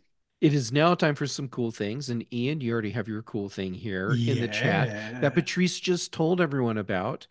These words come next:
Speaker 2: So tell us about your cool
Speaker 1: Yep.
Speaker 2: thing.
Speaker 3: My cool thing is another book by a guy called Randall Munroe.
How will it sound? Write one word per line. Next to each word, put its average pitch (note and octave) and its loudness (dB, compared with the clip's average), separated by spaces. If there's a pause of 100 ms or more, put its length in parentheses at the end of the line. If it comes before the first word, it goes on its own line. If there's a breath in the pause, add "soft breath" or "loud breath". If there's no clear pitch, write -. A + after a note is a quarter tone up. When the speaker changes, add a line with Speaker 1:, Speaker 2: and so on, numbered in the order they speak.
(360 soft breath)
Speaker 2:
So C3 -4
tell C3 -6
us B2 -8
about B2+ -8
your - -14
cool B3 4
Speaker 1:
Yep. - -4
Speaker 2:
thing. E2 -12 (600)
Speaker 3:
My C#3+ 4
cool D4 2
thing A#3+ 6
is F3+ 6
another G#3+ 8
book E3 4
by D3+ 6
a C3+ 6
guy E3 2
called C#3 0
Randall E3 4
Munroe. B2+ 4